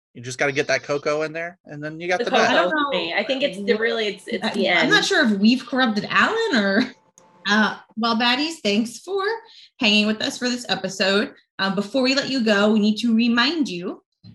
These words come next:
Speaker 3: of something epic that we are doing, and it is called the Prettiest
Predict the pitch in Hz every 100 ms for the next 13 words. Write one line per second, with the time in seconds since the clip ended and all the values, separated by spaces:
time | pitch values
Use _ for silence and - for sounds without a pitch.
0 | - 214 254 240 277 302 - 185 - _
1 | 185 190 180 180 180 120 196 - - -
2 | - 240 277 311 - 226 226 220 - 294
3 | 285 214 196 208 220 214